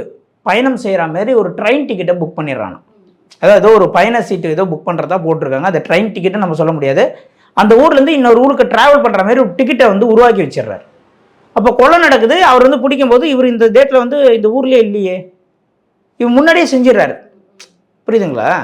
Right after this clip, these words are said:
இவர் முன்னாடியே பிளான் பண்ணி என்ன பண்ணிடுறாரு, அந்த ஊர்ல இல்லாத போது அன்னைய டேட்ல அவர் ஊரை விட்டு ஊர் போற மாதிரி ஒரு டிக்கெட் எடுத்து வச்சுட்டு கொலை பண்ணிடுறாரு. ஆனா அந்த ஊர்ல தான் அவர் இருக்கார். ரெண்டாவது கொலையும் அப்படிதான் பண்றாரு. மூணாவது, அந்த ஊர்ல வேற ஒருத்தவன்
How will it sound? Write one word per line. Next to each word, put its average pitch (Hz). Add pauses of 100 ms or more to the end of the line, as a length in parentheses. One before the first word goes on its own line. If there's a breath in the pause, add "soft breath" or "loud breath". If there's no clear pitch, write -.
(140)
இவர் 208
முன்னாடியே 277
பிளான் 247
பண்ணி 240
என்ன 240
பண்ணிடுறாரு, 208 (120)
அந்த 208
ஊர்ல 240
இல்லாத 202 (100)
போது 156
அன்னைய 285
டேட்ல 269
அவர் 233
ஊரை 254
விட்டு 220
ஊர் 233
போற 190
மாதிரி 160
ஒரு 180
டிக்கெட் 240
எடுத்து 180
வச்சுட்டு 208
கொலை 185
பண்ணிடுறாரு. 127 (320)
ஆனா 277
அந்த 233
ஊர்ல 214
தான் 202
அவர் 170
இருக்கார். - (400)
ரெண்டாவது 196
கொலையும் 165
அப்படிதான் 117
பண்றாரு. - (1080)
மூணாவது, 285
அந்த 240
ஊர்ல 277
வேற 196 (120)
ஒருத்தவன் 277